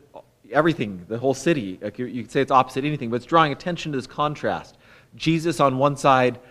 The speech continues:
the temple on the other, right? This is the, uh, showdown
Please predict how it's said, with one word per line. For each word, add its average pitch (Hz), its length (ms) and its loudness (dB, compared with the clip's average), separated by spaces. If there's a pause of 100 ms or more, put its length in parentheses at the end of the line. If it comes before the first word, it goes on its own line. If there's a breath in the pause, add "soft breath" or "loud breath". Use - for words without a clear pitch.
(180 soft breath)
the 113 120 -10
temple 143 440 -4
on 117 140 2
the 110 140 2
other, 104 200 2
right? 104 240 -2
This 131 160 -6
is 135 140 -4
the, 120 260 0
uh, 107 160 2 (360 loud breath)
showdown 147 880 4